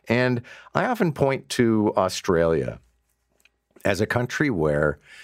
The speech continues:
they really have reckoned with their past. And it's not about issuing an apology and moving on. It's about finding meaningful ways to acknowledge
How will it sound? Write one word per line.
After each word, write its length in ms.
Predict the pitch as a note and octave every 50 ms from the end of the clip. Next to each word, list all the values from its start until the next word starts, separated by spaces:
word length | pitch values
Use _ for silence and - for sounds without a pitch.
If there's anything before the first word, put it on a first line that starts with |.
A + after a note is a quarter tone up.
| - - -
they 140 | A#2 B2+ C3
really 320 | C3 F3 F3+ E3+ D#3 C#3
have 420 | - - - F#2+ D2+ E2 F2+ F#2+
reckoned 600 | F#2 F#2+ G2+ F#2+ G2 - - A2 G2 G#2 G2+ - - _ _ _ _ -
with 180 | G2 G#2 -
their 160 | - G2+ F#2+
past. 500 | F2+ - F#2+ E2+ D#2+ D2 D#2 D#2+ - - - - - - -
And 120 | - B2 B2+
it's 100 | - E3+
not 180 | F3 F3+ E3+
about 280 | C#3+ A#2 A#2 A2 G#2 - -
issuing 420 | - A2+ - - - A2+ G#2 G2 F#2
an 60 | E2+
apology 560 | D#2+ - - - F2 E2+ E2+ D#2+ D2 F2 D#2+
and 100 | D2+ D#2
moving 320 | D#2 D#2+ D#2+ C#2+ D2+ C#2 C2
on. 320 | B1+ A#1+ A#1+ A#1+ B1+ D#2+ - - - - - - _ -
It's 180 | A#2 A2+ - -
about 320 | A2+ G2+ A#2 A2 A2 -
finding 640 | - - - A#2 A2+ A#2 A2+ A2 G#2 G2+ F2 F2+
meaningful 600 | F#2+ G2+ A2 A#2 A#2 A#2 A2+ G#2+ - - G2 F2
ways 380 | E2+ E2 D#2 D#2 D#2 C#2+ C#2 -
to 180 | - - F2+ D#2+
acknowledge 800 | C#2+ C2+ C#2+ D#2 D#2+ E2 E2+ E2 E2+ E2 D2 D2 - - - -